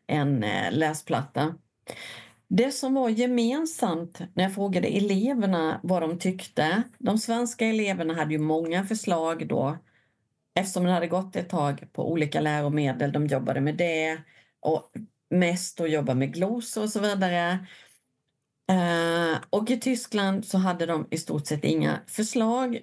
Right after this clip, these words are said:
för det fanns ju inte så mycket, inga läromedel i Tyskland. Men gemensamt för alla var, de ville jobba till femtio procent med fysiska läromedel och till femtio procent med digitala läromedel.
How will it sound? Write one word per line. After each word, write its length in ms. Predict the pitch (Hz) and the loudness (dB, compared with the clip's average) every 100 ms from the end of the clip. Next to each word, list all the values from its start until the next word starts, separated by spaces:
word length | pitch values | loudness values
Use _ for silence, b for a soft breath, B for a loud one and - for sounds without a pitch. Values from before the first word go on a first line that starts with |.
| - | -4
för 120 | 269 | -2
det 80 | 320 | 0
fanns 360 | 196 127 113 | 0 0 0
ju 40 | 220 | 0
inte 160 | 254 | 0
så 100 | - | 0
mycket, 480 | 208 196 - 170 185 190 _ _ _ - _ | 0 0 0 0 0 -4 _ _ _ -20 _
inga 300 | 214 202 190 | 0 2 2
läromedel 580 | 185 185 165 160 156 156 | 2 0 0 0 0 0
i 60 | 160 | 0
Tyskland. 520 | 165 151 - 139 143 B - | -2 -2 0 0 0 B 0
Men 380 | 320 277 139 B B _ | 2 2 0 B B _
gemensamt 840 | 240 285 285 277 180 - 160 156 | 2 4 2 2 0 0 -2 0
för 80 | 175 | -2
alla 380 | - 175 147 135 | 0 0 2 0
var, 320 | 139 113 B B B - | 0 -2 B B B 0
de 220 | 262 269 | 2 2
ville 380 | 262 247 233 226 | 2 2 2 2
jobba 520 | 220 220 214 185 175 | 2 0 0 0 -2
till 200 | 180 214 | -2 -6
femtio 480 | - 277 254 - 196 | -2 0 0 -2 -4
procent 420 | 190 190 175 170 | -2 0 0 0
med 140 | 175 | -2
fysiska 540 | 180 254 254 240 226 226 | 2 0 0 -4 0 2
läromedel 720 | 226 220 190 180 165 156 156 B B | 2 2 0 0 0 0 -4 B B
och 160 | - 196 | -4 0
till 120 | 208 | 2
femtio 400 | 202 190 180 - | 2 2 0 -2
procent 440 | - 165 151 151 160 | -4 0 0 2 2
med 100 | 156 | 0
digitala 580 | 151 151 202 - 151 | 0 0 0 2 2
läromedel. 600 | 147 147 143 - - - | 2 0 0 0 -2 -4